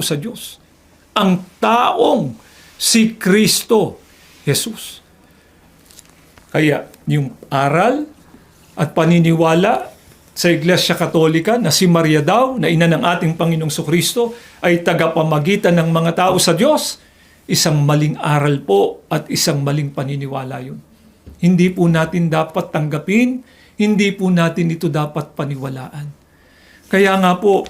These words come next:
nang mapakinggan ito ni kapatid na Maricar Flores, nasabi niya,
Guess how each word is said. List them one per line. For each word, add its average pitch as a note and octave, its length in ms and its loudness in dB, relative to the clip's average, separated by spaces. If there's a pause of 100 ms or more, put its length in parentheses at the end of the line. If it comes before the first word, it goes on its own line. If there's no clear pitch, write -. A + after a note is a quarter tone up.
(480)
nang F#3 160 4
mapakinggan F3+ 720 2
ito G3+ 240 2
ni E3 320 2
kapatid E3+ 480 0
na E3 80 2
Maricar F#3+ 880 0 (160)
Flores, G#3 720 0 (960)
nasabi D#3+ 560 0
niya, E3 240 -4